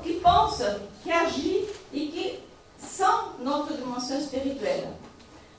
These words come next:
Donc, la question, c'est de savoir quel est le rôle du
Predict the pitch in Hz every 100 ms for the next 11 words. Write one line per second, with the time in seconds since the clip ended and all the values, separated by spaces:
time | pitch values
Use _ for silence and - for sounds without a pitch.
0 | 202 311 320 - 269 190 - - - -
1 | - - 254 339 320 294 - - 320 427
2 | - - - 302 285 - 269 247 226 254
3 | 381 403 277 254 247 240 247 311 330